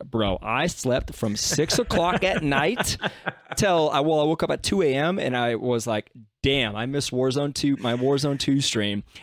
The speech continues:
Speaker 1: and went back to
Speaker 2: Yep.
Speaker 1: sleep and, you know, slept until the next day. Um, so you, you definitely need to balance it out in terms of how much time you're investing in. I try not to go too hard over the course of three or four days. I know I need to kinda slow down. Um,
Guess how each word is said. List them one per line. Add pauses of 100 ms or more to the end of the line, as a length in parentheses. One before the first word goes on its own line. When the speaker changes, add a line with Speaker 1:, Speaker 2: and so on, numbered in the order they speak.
Speaker 1:
and
went
back
to
Speaker 2:
Yep.
Speaker 1:
sleep
and, (140)
you
know,
slept
until
the
next
day. (380)
Um,
so
you,
you
definitely
need
to
balance
it
out (560)
in
terms
of
how
much
time
you're
investing
in.
I
try
not
to
go
too
hard
over
the
course
of
three
or
four
days.
I
know
I
need
to
kinda
slow
down. (380)
Um,